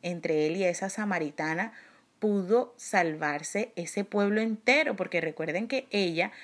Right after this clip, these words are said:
al impresionarse por el, por, por la verdad que Jesús le estaba diciendo, fue y ¿qué hizo? Volvió a su pueblo y le anunció a todo el mundo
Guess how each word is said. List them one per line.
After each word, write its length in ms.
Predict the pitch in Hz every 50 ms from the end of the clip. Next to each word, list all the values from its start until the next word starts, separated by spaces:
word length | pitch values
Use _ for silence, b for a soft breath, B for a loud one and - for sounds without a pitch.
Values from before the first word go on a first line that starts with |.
| B B B
al 200 | B 185 180 180
impresionarse 880 | 185 175 160 - 185 175 170 - - 170 165 160 160 170 170 175 - 247
por 220 | 240 - 254 233
el, 160 | 208 185 175 - _ _ _
por, 280 | - 185 180 170 165 -
por 200 | - - 175 165
la 120 | 165 160 160
verdad 480 | 160 151 151 143 151 175 175 190 190
que 100 | - 254
Jesús 260 | 247 233 202 - 190
le 80 | 185 196
estaba 300 | 202 202 - 208 208 214
diciendo, 580 | 214 208 190 - 190 180 175 175 180 202 214 - B B B B B B B B
fue 340 | - - - 220 214 214
y 80 | 233 233
¿qué 160 | 233 - 247
hizo? 360 | 262 294 285 254 - 165 156 -
Volvió 440 | 170 175 185 180 165 160 175 165 147
a 60 | 156
su 180 | - 208 196
pueblo 320 | 202 247 240 233 233 247 262 -
y 80 | 269
le 100 | 247 233
anunció 320 | 220 208 185 175 - 180 165
a 80 | 165
todo 180 | - 180 190 214
el 100 | 233 240
mundo 420 | 240 247 240 240 233 233 247 254